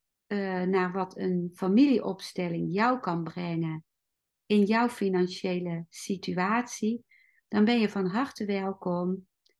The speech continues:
voor een opstelling. Dat kan, eh, bij mij thuis in Eindhoven, een individuele opstelling, of het kan, eh, via Zoom. Ik geef ook familieopstellingen dagen.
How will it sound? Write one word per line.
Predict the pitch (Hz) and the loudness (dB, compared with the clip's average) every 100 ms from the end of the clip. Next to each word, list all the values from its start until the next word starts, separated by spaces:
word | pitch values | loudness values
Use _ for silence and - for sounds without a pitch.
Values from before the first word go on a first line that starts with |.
| _ | _
voor | - - 233 220 208 - | -18 -2 4 4 4 -2
een | 190 196 | -6 -6
opstelling. | - 214 - - 185 170 170 175 | -4 -6 -6 -4 -2 -2 -2 -2
Dat | 175 185 | -4 -6
kan, | - 226 196 190 _ _ - | 0 0 2 -2 _ _ -8
eh, | 185 180 175 | -4 -2 -2
bij | 160 185 | -2 0
mij | 185 180 | 2 0
thuis | 185 208 311 - | 0 2 2 0
in | - 202 | -4 -2
Eindhoven, | 208 233 254 220 214 208 208 254 320 _ _ _ _ _ _ - | 0 2 2 0 0 -2 -2 -4 -6 _ _ _ _ _ _ -10
een | - | -4
individuele | 214 208 208 208 196 196 196 190 196 | 0 0 0 -2 -2 0 0 0 -2
opstelling, | 190 - - 185 180 180 190 202 _ _ - _ _ _ - | -4 -6 -4 -2 0 0 -2 -2 _ _ -20 _ _ _ 0
of | 269 262 | 2 2
het | 233 220 - | -2 -4 -2
kan, | 226 208 196 196 196 190 - | 2 4 4 2 0 -4 -8
eh, | 196 185 185 180 185 - | -4 -2 0 0 -2 -6
via | - 247 226 | 2 4 6
Zoom. | 202 - 214 165 160 160 _ _ _ _ _ _ _ _ _ _ _ _ _ _ _ _ _ _ _ - | 2 2 2 2 -4 -8 _ _ _ _ _ _ _ _ _ _ _ _ _ _ _ _ _ _ _ -4
Ik | 214 | -2
geef | - 254 240 | 4 4 4
ook | 240 269 | 0 0
familieopstellingen | - 208 220 208 208 214 - 208 190 185 180 | 0 2 2 0 -2 -6 -6 -4 -4 -4 -4
dagen. | 180 180 202 247 254 311 370 | -2 0 0 0 0 -2 -2